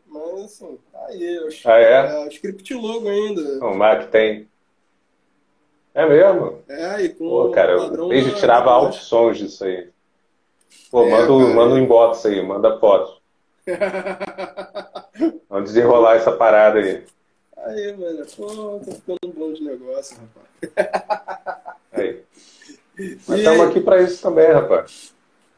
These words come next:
Speaker 1: Tem erro não, né? <laughs> Qualquer coisa é, é coisa, né?
Speaker 2: Não.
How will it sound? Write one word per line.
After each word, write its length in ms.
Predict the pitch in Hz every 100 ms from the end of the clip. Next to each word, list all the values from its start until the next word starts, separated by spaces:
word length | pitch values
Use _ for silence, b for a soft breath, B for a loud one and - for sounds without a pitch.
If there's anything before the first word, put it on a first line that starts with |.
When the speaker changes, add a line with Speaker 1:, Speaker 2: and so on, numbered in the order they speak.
| _
Speaker 1:
Tem 140 | 180 196
erro 240 | 214 214
não, 200 | 214 220
né? 200 | 214 202 -
<laughs> 80 | 233
Qualquer 400 | 208 - 220 220
coisa 240 | 220 226 226
é, 400 | 214 175 160 _ 180
é 40 | 185
coisa, 400 | 180 208 180 170
né? 80 |
Speaker 2:
Não. 420 | 92 95 107 110